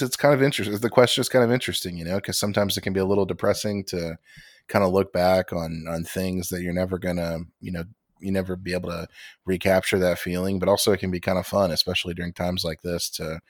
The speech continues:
go back and kinda fondly remember, like, all that childhood shit that we all, uh, you know, all the, those formative artistic,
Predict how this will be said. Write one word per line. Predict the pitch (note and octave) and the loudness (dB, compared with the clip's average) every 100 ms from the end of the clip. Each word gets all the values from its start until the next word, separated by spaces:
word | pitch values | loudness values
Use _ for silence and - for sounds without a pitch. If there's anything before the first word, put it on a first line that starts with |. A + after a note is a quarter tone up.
| - - - _ | -20 -20 -20 _
go | G2 | 0
back | F2 F2+ F2+ - | 4 6 6 2
and | E2 | -2
kinda | F2 D#2+ | -2 -2
fondly | - F#2 F2+ F2+ | 0 2 2 0
remember, | E2 E2+ F2 F2 E2 | -2 0 0 0 -2
like, | E2 E2 | -4 -2
all | E2+ | -2
that | E2+ E2 - | -2 -2 -2
childhood | F2 F2 F2 E2+ | 0 0 0 -4
shit | - - F2 - | -4 -2 -4 -6
that | F2 | -12
we | F2+ E2+ E2 | -10 -8 -4
all, | E2 E2+ F2 | -4 -4 -6
uh, | E2 E2 E2 - _ _ _ _ - - _ | -6 -6 -10 -14 _ _ _ _ -20 -20 _
you | - | -2
know, | A2 | 4
all | F#2 G2 | 6 6
the, | F#2 F2+ | 4 2
those | F#2+ G2 | 2 2
formative | - G#2+ G2+ F#2 F#2 F2 | 2 2 2 2 0 0
artistic, | E2+ - F#2+ - F2+ E2+ | -2 -4 -6 -4 -4 -8